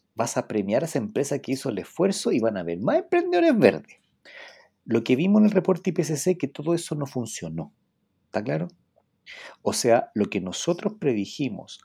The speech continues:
hace, lo que nosotros pronosticamos hace diez años o quince años, Jimena, y dijimos, "Si no se reducen las emisiones, Chile se va a secar, el mundo se va a secar y el clima va a funcionar así".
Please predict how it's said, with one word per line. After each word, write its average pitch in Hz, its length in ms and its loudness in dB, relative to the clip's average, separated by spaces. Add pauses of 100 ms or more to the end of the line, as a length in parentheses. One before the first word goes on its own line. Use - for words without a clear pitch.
hace, 101 520 -6 (300)
lo 98 100 -2
que 95 80 -4
nosotros 151 280 -4
pronosticamos 131 840 -6
hace 92 280 -10
diez 98 440 -4
años 107 480 -10
o - 40 -20
quince - 640 -10
años, 107 500 -8
Jimena, 143 460 -8 (1400)
y 107 100 0
dijimos, 98 520 2
"Si 85 300 -6
no 104 340 0
se 120 140 -4
reducen 110 440 0
las 110 80 0
emisiones, 120 760 -2
Chile - 260 -6
se - 140 -10
va 82 100 -6
a - 40 -6
secar, 147 540 2
el 101 120 -2
mundo 90 240 -4
se - 120 -6
va 101 120 -2
a - 20 -6
secar 175 420 2
y 180 80 0
el 107 100 -4
clima 117 240 -6
va 95 100 -10
a - 20 -18
funcionar 113 420 -4
así". 269 380 2